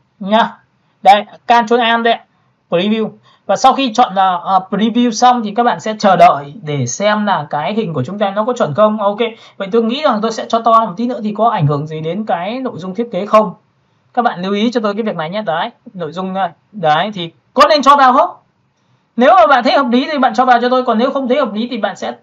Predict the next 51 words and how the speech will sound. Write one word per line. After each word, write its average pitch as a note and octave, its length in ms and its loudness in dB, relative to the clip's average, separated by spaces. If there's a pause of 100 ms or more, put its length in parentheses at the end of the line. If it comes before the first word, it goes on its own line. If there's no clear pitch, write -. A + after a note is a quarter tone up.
(100)
tăng A#3 180 2
giá A#3 120 0
trị A#3+ 160 -8
lên F#3+ 280 -10
cho F#3+ 100 -10
tôi, F#3+ 180 -10
đúng G3 200 -8
không A#3+ 80 0
ạ? G3+ 160 -2
Và E3 100 -2
lúc G#3+ 120 -6
này F#3 140 -4
chúng G3 100 -14
ta F#3+ 80 -6
tắt B3 220 -4
bỏ F#3 160 -2
cái D#3 100 -8
này D3+ 80 -10
đi. D#3 200 -12 (380)
Được C3+ 100 -18
không B2+ 80 -18
ạ? - 80 -20 (800)
Rồi, A#3 180 4
chúng C#4+ 120 -6
ta C4+ 80 4
quay B3+ 240 4
trở G#3 120 0
về F#3 180 -4
với A3+ 200 -2
cái C4+ 80 -4
này B3 160 0
thì - 80 -10
cái A#3+ 100 -2
này G#3 160 -2
tôi G#3 100 -6
sẽ A#3+ 100 -10
tăng G#3 260 -4
giá G#3 120 -2
trị A3 140 -14
lên. D#3+ 120 -14 (1700)
Tôi A3+ 100 -4
sẽ C4+ 120 -2
tăng B3+ 240 2
lên B3 200 2
giá B3+ 180 6
trị A3 120 -6
là F3 260 -4
bốn G3+ 260 -2
trăm A#3 220 2
mười E3+ 160 0
sáu. G3 500 4